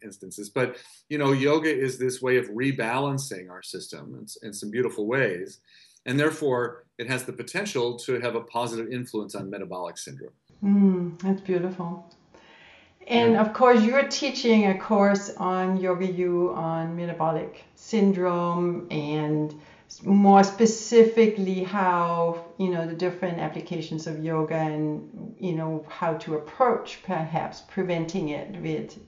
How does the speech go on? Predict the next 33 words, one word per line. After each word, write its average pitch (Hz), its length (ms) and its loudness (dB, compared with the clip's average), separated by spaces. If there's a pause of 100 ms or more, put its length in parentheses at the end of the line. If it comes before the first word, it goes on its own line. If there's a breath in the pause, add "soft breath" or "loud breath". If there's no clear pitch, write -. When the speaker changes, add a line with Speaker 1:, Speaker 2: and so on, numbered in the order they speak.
(100)
Speaker 2:
with 180 180 -2
yoga. 165 560 -2 (720 loud breath)
Uh, 190 220 2
so, 233 180 2
and 226 180 2
you 262 80 4
already 240 360 8
touched, - 580 -4
uh, 175 400 -2
some 262 520 -4
on 180 420 -4
what 170 280 -2
you 185 120 -2
will 170 120 0
be 175 120 -4
covering, 175 420 -2
but 185 160 -4
tell 262 180 0
us 254 160 2
a 226 60 0
bit 208 340 0
more 185 260 2
about 170 440 -2
the 170 240 -2
course 165 580 -2
and 156 460 -2
how 165 320 -2
you 165 180 -6
plan 160 360 -4
to 160 100 -6
approach 147 480 -6
the 160 80 -8
topic. - 640 -6